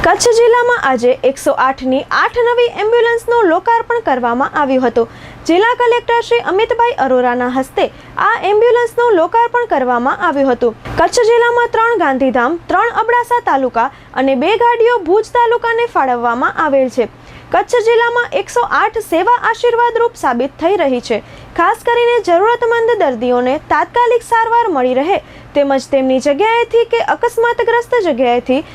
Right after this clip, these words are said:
દર્દીને નજીકની હોસ્પિટલમાં ખસેડવા માટે એકસો આઠ એમ્બ્યુલન્સ કારગત નીવડે છે, ત્યારે કચ્છ જિલ્લામાં વધુ આઠ એમ્બ્યુલન્સ કાર્યરત થતા દર્દીઓને સગવડતા મળી રહેશે. આ નવી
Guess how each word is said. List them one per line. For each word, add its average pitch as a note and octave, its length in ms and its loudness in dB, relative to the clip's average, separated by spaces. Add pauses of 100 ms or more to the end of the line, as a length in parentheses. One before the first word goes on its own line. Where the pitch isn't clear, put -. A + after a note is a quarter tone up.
(220)
દર્દીને A4 480 2
નજીકની A4 480 0
હોસ્પિટલમાં A#4 680 0
ખસેડવા A#3+ 540 2
માટે C#4 200 0 (440)
એકસો B4 320 0
આઠ A#4+ 300 -2
એમ્બ્યુલન્સ A#4 500 2
કારગત B3 420 -2
નીવડે B3+ 320 2
છે, B3+ 100 0
ત્યારે B3 320 0 (360)
કચ્છ A4 340 0
જિલ્લામાં A#4+ 480 2
વધુ G#4 220 2 (180)
આઠ A4+ 260 -4
એમ્બ્યુલન્સ A#4 480 0
કાર્યરત B3+ 540 0
થતા C#4+ 240 0 (400)
દર્દીઓને A#4 560 2
સગવડતા A#4 560 0
મળી C#4+ 300 2
રહેશે. A#3+ 280 -2 (460)
આ - 20 2 (140)
નવી G#4 260 2